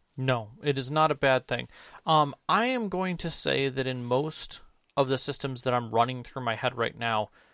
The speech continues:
that don't really use vertical progression, where it isn't an obvious thing, um, that it,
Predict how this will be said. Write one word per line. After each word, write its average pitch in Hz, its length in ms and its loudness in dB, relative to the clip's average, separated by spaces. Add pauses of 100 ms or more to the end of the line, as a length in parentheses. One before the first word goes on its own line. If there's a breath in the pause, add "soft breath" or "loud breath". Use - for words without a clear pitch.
(320 soft breath)
that 123 640 4 (840)
don't 151 380 8
really 143 420 4
use 131 720 0
vertical 120 400 2
progression, 110 480 0
where 107 120 0
it 110 120 -6
isn't 160 340 2
an - 160 -6 (120)
obvious 120 500 -2
thing, 98 440 -6 (580 soft breath)
um, 110 400 0 (1500)
that 120 580 4 (1300)
it, 185 160 4